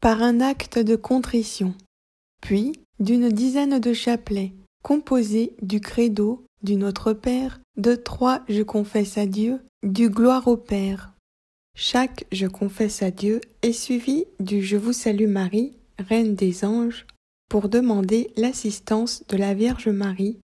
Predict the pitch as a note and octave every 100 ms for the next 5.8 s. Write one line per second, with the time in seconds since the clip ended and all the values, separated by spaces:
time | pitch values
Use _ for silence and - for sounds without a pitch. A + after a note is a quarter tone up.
0 | - A3 A3+ G#3+ F#3+ F#3+ - F#3+ A3 -
1 | G3+ G#3 - - F#3+ G#3+ G#3+ G3 F#3+ F3
2 | F#3+ G#3 C4 C4 - _ _ _ _ -
3 | G#3+ G#3+ G3 G3+ A3 A3+ G#3+ A3 G3+ G3+
4 | G3+ G3 G3+ G3 - - - C#4+ C#4+ B3+
5 | A#3 A3+ G#3+ - G#3+ G#3 G3 -